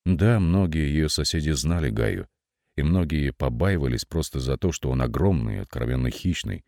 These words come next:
Пустили бы они хотя бы его в подъезд или вызвали бы службу отлова.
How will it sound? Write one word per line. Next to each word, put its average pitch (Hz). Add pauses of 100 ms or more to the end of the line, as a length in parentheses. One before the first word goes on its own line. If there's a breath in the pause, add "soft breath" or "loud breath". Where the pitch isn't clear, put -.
(540)
Пустили 98
бы 90
они 87
хотя 90
бы 85
его 85
в -
подъезд 82
или 58
вызвали 73
бы 73
службу 78
отлова. 78